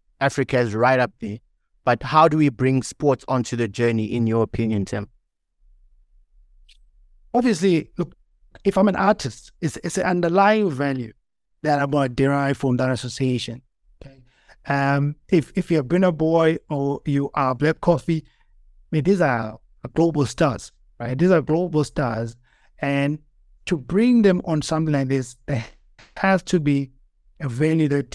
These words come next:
Speaker 2: they're gonna generate out of it, most definitely. Okay? Now, we need to get our act together, right? As sports media pro-, professionals, companies, and so forth. The sports media market in Africa is going to get their act together.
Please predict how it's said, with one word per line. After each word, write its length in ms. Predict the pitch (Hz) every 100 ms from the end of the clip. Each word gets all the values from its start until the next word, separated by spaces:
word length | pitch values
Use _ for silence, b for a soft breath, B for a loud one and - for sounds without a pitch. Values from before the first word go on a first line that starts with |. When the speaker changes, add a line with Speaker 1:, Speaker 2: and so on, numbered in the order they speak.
| 127
Speaker 2:
they're 200 | 143 143
gonna 180 | 135
generate 1040 | 131 127 127 123 _ _ _ - 127 120 120
out 200 | 127 123
of 180 | 120 -
it, 80 | - _ _ _ -
most 440 | 160 185 185 -
definitely. 540 | 139 117 113 104 - - _ _ _ -
Okay? 160 | 151 147 b b b -
Now, 240 | - 131 - _ _ _ _ _
we 180 | 139 226
need 120 | 262
to 40 | 180
get 160 | 180
our 200 | 170 151 -
act 240 | 156 -
together, 400 | 139 135 127 - _ _ _ -
right? 240 | 123 147 -
As 380 | 170 165 143 131 _ _ _ -
sports 560 | - - 180 - - - -
media 400 | 160 147 143 139
pro-, 140 | 123 - _ _ -
professionals, 580 | - 156 135 143 143 123
companies, 720 | - 143 135 143 135 135 120
and 140 | 127
so 200 | 113 139
forth. 240 | 117 - 98 _ -
The 100 | 135
sports 440 | - 202 208 202
media 320 | 180 180 160
market 500 | 135 139 170 175 151
in 140 | 131 127
Africa 320 | 131 - 123
is 100 | 113
going 160 | - 123
to 60 |
get 280 | 127 147 135
their 140 | 131
act 300 | 127 135 -
together. 460 | - 117 117 104 104